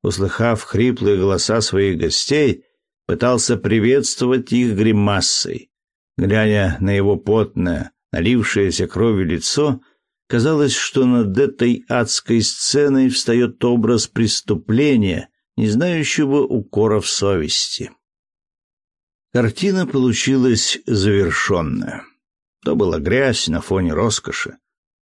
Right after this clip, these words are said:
чудовищная смесь великолепия и человеческого убожества,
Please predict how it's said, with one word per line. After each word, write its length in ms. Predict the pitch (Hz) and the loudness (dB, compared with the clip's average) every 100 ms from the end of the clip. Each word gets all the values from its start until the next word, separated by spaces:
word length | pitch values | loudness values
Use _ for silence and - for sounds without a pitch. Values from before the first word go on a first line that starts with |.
| _ _ | _ _
чудовищная 720 | - - 175 160 - 131 127 | -2 0 0 -2 0 0 2
смесь 760 | 117 - 107 135 135 123 - - | 2 0 2 2 2 0 -4 -6
великолепия 840 | 87 87 - 82 117 143 - 67 | -2 -2 -2 0 0 0 -2 -4
и 60 | 78 | -4
человеческого 880 | - 85 92 123 - - - 87 85 | -2 -2 0 0 0 -4 -2 0 0
убожества, 800 | 78 123 104 82 - - - | 0 0 0 -2 -4 -8 -14